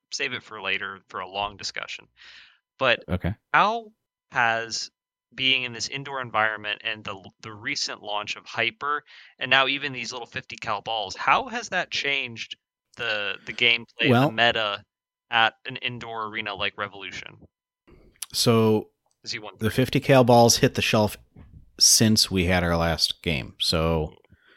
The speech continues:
Speaker 2: I think, I think maybe they were on order with several people, but I don't think anybody really had them yet. Um, so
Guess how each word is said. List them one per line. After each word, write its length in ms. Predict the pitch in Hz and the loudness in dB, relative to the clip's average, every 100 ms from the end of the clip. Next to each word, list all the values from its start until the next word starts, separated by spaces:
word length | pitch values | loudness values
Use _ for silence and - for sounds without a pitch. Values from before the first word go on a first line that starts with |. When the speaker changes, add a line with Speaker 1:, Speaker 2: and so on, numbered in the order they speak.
| - - | -20 -2
Speaker 2:
I 80 | - | 4
think, 260 | 107 143 - | 6 4 4
I 80 | 117 | 4
think 200 | 120 147 | 4 6
maybe 220 | 123 120 | 6 6
they 480 | 110 107 107 104 104 - | 8 8 8 6 4 2
were 240 | 95 92 | 2 4
on 180 | 95 92 | 4 2
order 340 | - 92 104 | 0 2 4
with 180 | 117 123 | 4 2
several 380 | - 131 131 139 | 4 4 4 0
people, 420 | - 139 - 143 | 0 -2 2 0
but 160 | 110 90 | 2 4
I 80 | 95 | 4
don't 160 | 113 | 2
think 200 | 117 104 | 0 0
anybody 320 | 101 95 90 | 0 2 2
really 280 | 87 92 87 | 0 0 -2
had 300 | - 95 82 | 0 0 0
them 160 | 78 76 | -2 -4
yet. 320 | - - - _ _ _ _ - - _ _ 85 | -6 -8 -12 _ _ _ _ -20 -20 _ _ -2
Um, 340 | 85 82 82 | 0 0 2
so 680 | - 104 95 92 92 92 | 4 6 6 6 4 2